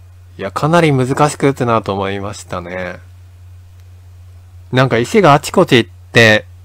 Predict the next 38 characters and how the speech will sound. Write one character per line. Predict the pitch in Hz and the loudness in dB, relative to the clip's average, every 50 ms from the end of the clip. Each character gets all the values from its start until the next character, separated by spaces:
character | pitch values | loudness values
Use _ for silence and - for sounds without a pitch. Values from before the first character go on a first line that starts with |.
| - | -10
ど | - 110 104 151 170 | -10 -2 2 2 2
こ | 180 - 214 | 4 4 4
が、 | 175 147 127 110 101 95 - - - - - | 6 6 6 6 4 2 0 -8 -18 -12 -6
ど | - 139 | -6 0
こ | - 220 214 | 0 2 2
か | - 196 | 4 4
ら | 160 | 4
打 | 143 | 4
っ | 131 | 2
て | - - 123 | 2 0 0
い | 110 | 0
い | 107 | 0
の | 107 | -2
か | 95 107 | -2 -4
っ | 101 | -4
て | - 107 | -4 -4
い | 95 | -6
う | |
の | 95 92 | -6 -6
が | 92 87 | -8 -10
非 | 87 - - 123 | -8 -8 -6 2
常 | 147 175 185 | 4 4 4
に | 175 175 165 156 151 - - - - - - - - - - - - - - - - - - - - - - - | 6 4 2 2 0 -4 -12 -20 -20 -20 -20 -20 -20 -20 -20 -20 -20 -20 -20 -20 -20 -20 -20 -20 -20 -20 -12 -6
お | - 120 135 | -4 -4 0
互 | - 190 185 - 185 170 | 0 0 2 2 2 2
い | |
難 | 147 135 135 147 - 165 | 0 0 -2 -2 -2 -2
し | - - | -2 -2
い | 139 | -4
で | - | -4
す | - - | -6 -8
よ | - 87 | -12 -12
ね。 | 87 85 85 - - - - - - - - - - - - - - - - - - - - - - - - - - - - - - - - - - - - - - - - - - - - - _ - - - - - - - - - - - - - - - - - - - - - - - - - - - - - - - - - - - - - - - - - - - - - - - | -12 -12 -14 -16 -18 -20 -20 -20 -20 -20 -20 -20 -20 -20 -20 -20 -20 -20 -20 -20 -20 -20 -20 -20 -20 -20 -20 -20 -20 -20 -20 -20 -20 -20 -20 -20 -20 -20 -20 -20 -20 -20 -20 -20 -20 -20 -20 -20 _ -20 -20 -20 -20 -20 -20 -20 -20 -20 -20 -20 -20 -20 -20 -20 -20 -20 -20 -20 -20 -20 -20 -20 -20 -20 -20 -20 -20 -20 -20 -20 -20 -20 -20 -20 -20 -20 -20 -20 -20 -20 -20 -20 -20 -20 -20 -14
だ | - 104 | -12 -8
か | - - | -6 -6
ら | |
白 | - - - - 226 196 | -4 -2 2 2 4 4
が | 175 143 117 98 | 4 4 2 2